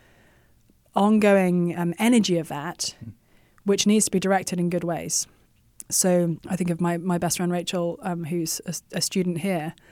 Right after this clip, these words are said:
Speaker 1: When, when she and I first met, one of my observations was, like, "We have a, an awful lot of chemistry. There's just, like, an lot of sort of energy that arises from
Speaker 2: Mm-hmm.
Speaker 1: our, um, our connection,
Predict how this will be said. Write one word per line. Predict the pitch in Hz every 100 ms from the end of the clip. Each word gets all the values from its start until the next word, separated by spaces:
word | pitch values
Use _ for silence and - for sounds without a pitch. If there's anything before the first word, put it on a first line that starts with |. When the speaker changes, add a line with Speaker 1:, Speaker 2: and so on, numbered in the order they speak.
| - _ _
Speaker 1:
When, | - 196 185
when | 190
she | -
and | 262
I | 226
first | 185 - 202 -
met, | 208 180
one | 196 190
of |
my | 185
observations | 175 165 190 170 170
was, | 175
like, | 170 - - - _ _
"We | 269
have | 226
a, | 180 -
an | 190
awful | 240 254 226 208
lot | 190
of | 175
chemistry. | 214 196 - -
There's | 180 180
just, | 190 -
like, | 202 190
an |
lot | 185
of | 185 165
sort | - 190
of | -
energy | 202 208 180 180
that | 180
arises | 180 180 175 170
from | 180 170 170 170
Speaker 2:
Mm-hmm. | - 196
Speaker 1:
our, | 185 175 165 165
um, | 185 175 160 156 - _ - -
our | 196
connection, | 170 190 240 - 175 160 170 185